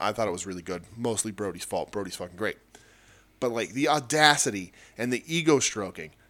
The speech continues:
to book yourself into this and act like you're not and try to force feed us that you're not and that you're not using this to just make yourself feel better and stroke your own ego and make yourself seem, seem important. He booked himself on the top of Dynamites when he made this belt.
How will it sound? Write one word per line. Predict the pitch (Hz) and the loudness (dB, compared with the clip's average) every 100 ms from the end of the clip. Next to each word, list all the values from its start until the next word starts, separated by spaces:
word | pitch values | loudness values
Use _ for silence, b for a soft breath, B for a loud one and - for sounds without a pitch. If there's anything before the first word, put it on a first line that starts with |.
| - | -12
to | 107 | -4
book | - 165 185 | 2 2 4
yourself | 175 - 165 160 | 2 4 4 2
into | 143 127 | -2 0
this | 123 120 - - | 0 0 -2 -6
and | 110 | -6
act | 98 117 - | -2 -2 2
like | 147 143 | 2 2
you're | 143 | 0
not | 127 117 110 - b b | 2 2 0 -2 b b
and | 107 | -6
try | - 143 | 0 0
to | 131 117 | 0 -6
force | - - 151 156 | -16 -2 0 2
feed | - 147 127 | 0 -2 4
us | 139 - | 4 4
that | 135 | -2
you're | 147 | 0
not | 147 147 147 151 B B B | 0 0 0 -4 B B B
and | 120 | -4
that | |
you're | 107 | -2
not | 110 123 92 | 0 0 0
using | 139 131 131 | 0 2 2
this | 123 123 | 2 -2
to | - 110 | -4 -4
just | 117 107 104 | -2 -2 -4
make | 107 127 131 | -2 -2 0
yourself | 151 151 135 | 0 2 2
feel | - 131 | 2 0
better | 117 123 | 2 0
and | 110 | 0
stroke | - - 135 139 | -2 2 2 4
your | 151 151 | 2 2
own | 131 | 2
ego | 127 123 | 0 0
and | 113 | 0
make | 113 117 | -2 -2
yourself | 127 - 123 | -2 0 0
seem, | - 117 117 - | 0 -2 -4 -6
seem | - - - 120 | -10 -6 -2 -2
important. | 110 - 113 73 73 B B | -4 -4 -4 -4 -6 B B
He | 180 | -2
booked | 196 247 | 0 0
himself | 240 - 220 | 0 4 4
on | 214 | 4
the | 196 | 0
top | - 220 220 220 | 0 2 2 0
of | 165 | 2
Dynamites | 214 262 156 110 | 4 6 4 2
when | 117 | -2
he | 117 | -4
made | 107 98 | -4 -4
this | 90 | -6
belt. | - - - | -8 -8 -10